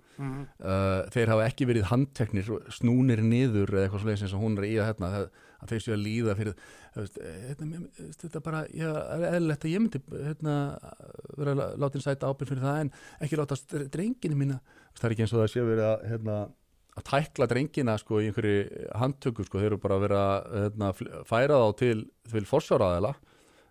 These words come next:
Speaker 2: eh, eftir að þeir hafa verið, eh, geymdir í felum í sitt hvoru lagi, þess, þess að, af hennar, sem sagt, tilstuðlan. Og <clears throat> hún, henni dettur ekki í hug, sko, í eina,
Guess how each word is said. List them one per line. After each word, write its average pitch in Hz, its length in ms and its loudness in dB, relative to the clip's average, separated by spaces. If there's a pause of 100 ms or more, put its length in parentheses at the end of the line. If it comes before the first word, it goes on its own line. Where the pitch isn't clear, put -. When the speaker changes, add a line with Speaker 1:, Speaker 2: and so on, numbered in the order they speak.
Speaker 2:
eh, 78 160 -6
eftir 127 260 0
að 113 60 0
þeir 117 160 2
hafa 110 160 4
verið, 110 200 2 (100)
eh, 101 1300 -4
geymdir 127 520 -2
í 107 60 0
felum 135 640 0 (960)
í - 60 -2
sitt 147 240 0
hvoru 147 200 4
lagi, 135 600 4
þess, 120 320 -2
þess 120 260 0
að, 113 540 2
af 117 140 4
hennar, 143 340 4
sem 117 160 -4
sagt, 117 160 -2
tilstuðlan. 117 560 0 (600)
Og 117 300 4 (440)
<clears throat> 131 540 2
hún, 147 280 2
henni 143 240 2
dettur 170 280 2
ekki 151 160 2
í 147 60 6
hug, 165 180 4
sko, 151 200 0
í 143 100 4
eina, 156 160 2